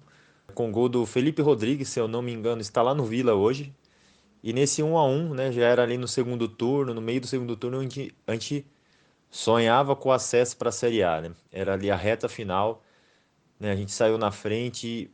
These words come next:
poderia ter entrado no G quatro com a vitória, mas o empate segurou. E nessas últimas dez, nove rodadas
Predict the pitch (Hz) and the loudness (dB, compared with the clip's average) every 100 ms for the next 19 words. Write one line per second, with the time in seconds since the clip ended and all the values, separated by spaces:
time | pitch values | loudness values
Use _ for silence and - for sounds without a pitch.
0 | _ 107 107 104 117 143 - 139 - 127 | _ -2 2 2 4 4 4 0 0 -2
1 | 117 123 139 147 131 123 113 107 107 104 | 0 2 2 0 -2 -2 0 4 4 2
2 | - 104 104 101 107 110 107 107 113 104 | -2 -2 -2 0 2 2 -2 -4 -4 -6
3 | 98 98 101 - 123 123 123 110 123 - | 0 0 0 -2 -2 2 2 2 0 -6
4 | _ _ _ _ _ _ _ - 117 127 | _ _ _ _ _ _ _ -6 0 0
5 | 120 123 123 127 123 113 98 90 107 127 | 2 -2 -2 -4 -2 -2 -2 4 8 8
6 | 123 107 104 113 107 101 98 101 107 104 | 6 0 -2 -2 -2 -4 0 0 0 -6
7 | - | -12